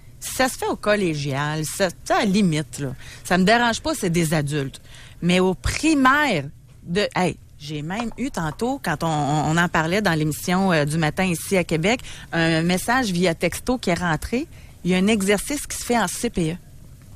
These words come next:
C P E. Sauf qu'on dit pas tireur fou. J'espère, il y a quelqu'un qui a eu une petite lumière de lucidité. On dit c'est en cas qu'une moufette qui rentre. Fait que là, on fait le même exercice, mais en cas que c'est une moufette.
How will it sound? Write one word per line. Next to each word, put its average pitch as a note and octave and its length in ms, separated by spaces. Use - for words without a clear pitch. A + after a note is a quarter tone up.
C - 420
P G3 320
E. E3+ 40
Sauf E4+ 240
qu'on G#3+ 200
dit F#3 160
pas D#4 180
tireur G3+ 500
fou. G#3 280
J'espère, G#3 680
il E4+ 60
y A#3+ 40
a G#3+ 60
quelqu'un A#3 360
qui A#3 100
a G3 60
eu F#3+ 160
une G#3+ 100
petite - 200
lumière G3 400
de G3 80
lucidité. F#3 640
On A3+ 160
dit A3 160
c'est - 120
en C#4 120
cas F4 160
qu'une B3 240
moufette A#3+ 400
qui G3 120
rentre. D#3+ 380
Fait G3 300
que - 80
là, C4+ 320
on F#3+ 240
fait A3+ 220
le G#3 160
même C#4 180
exercice, C4 720
mais G3 160
en A#3 160
cas C4+ 180
que - 100
c'est - 200
une A3+ 100
moufette. A3 540